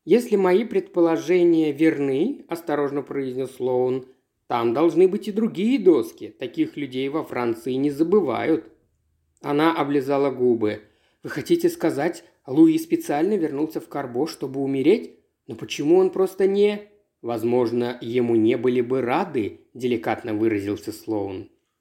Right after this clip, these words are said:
Она посмотрела ему в глаза. «Может быть, — продолжил он, — если бы в Карбо знали, кто он, ему бы не нашлось места на кладбище». «Инспектор, вы считаете, он их предал?»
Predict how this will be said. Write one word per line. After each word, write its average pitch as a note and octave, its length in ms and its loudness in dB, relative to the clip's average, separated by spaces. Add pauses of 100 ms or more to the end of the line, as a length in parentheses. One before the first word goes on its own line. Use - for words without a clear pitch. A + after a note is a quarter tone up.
(140)
Она D3+ 200 0
посмотрела C3 540 -4
ему B2 220 0
в A2+ 60 -4
глаза. G#2+ 520 -4 (460)
«Может D3 320 0
быть, — D#3+ 260 2
продолжил C3+ 640 -4
он, — C#3 320 -4 (200)
если D3 260 -2
бы C#3+ 160 0
в - 100 -18
Карбо C3+ 400 0
знали, C3 460 -2
кто - 460 -2
он, A2 340 0 (320)
ему B2+ 340 0
бы A#2 140 0
не A2+ 100 2
нашлось B2+ 540 -2
места A2 420 -6
на A2 160 -6
кладбище». G2+ 800 -10 (640)
«Инспектор, - 480 -6
вы C3 80 -4
считаете, C#3 540 -4
он C#3+ 80 2
их D3+ 160 -4
предал?» D#3+ 560 -2